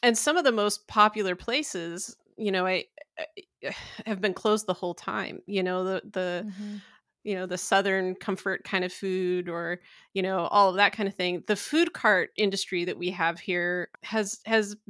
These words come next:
Speaker 1: been going okay. Like, a lot of people can, you can space out and, like, go order from food carts. So a lot of what we have that's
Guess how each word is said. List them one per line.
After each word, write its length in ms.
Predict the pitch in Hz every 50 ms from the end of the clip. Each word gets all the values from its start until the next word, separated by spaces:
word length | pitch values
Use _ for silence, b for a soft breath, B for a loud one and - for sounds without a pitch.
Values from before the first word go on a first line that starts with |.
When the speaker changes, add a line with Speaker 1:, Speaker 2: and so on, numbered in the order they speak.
| 202 185 _ -
Speaker 1:
been 200 | 240 240 226 220
going 340 | 214 240 233 226 214 202 196
okay. 500 | 185 190 185 - 226 180 160 - - - _ -
Like, 320 | 196 196 185 180 - - _ _ -
a 60 | 214
lot 140 | 226 226 220
of 80 | 226
people 240 | 220 233 202 - 202
can, 280 | 202 - - 196 185 -
you 140 | - 202 190
can 420 | - - 247 208 202 190 185 190 180
space 460 | - - - - 185 185 180 - -
out 240 | 190 185 180 175 -
and, 100 | 185 175
like, 200 | 170 170 - -
go 160 | - 170 165
order 260 | - 175 180 165 175
from 160 | 175 - 170
food 240 | 170 - 175 175 175
carts. 260 | - 180 165 - -
So 180 | - - 190 180
a 20 |
lot 220 | 180 202 208 226 262
of 100 | 262 240
what 100 | 226 -
we 120 | - 196 190
have 280 | 190 180 175 175 190
that's 280 | - 175 170 - -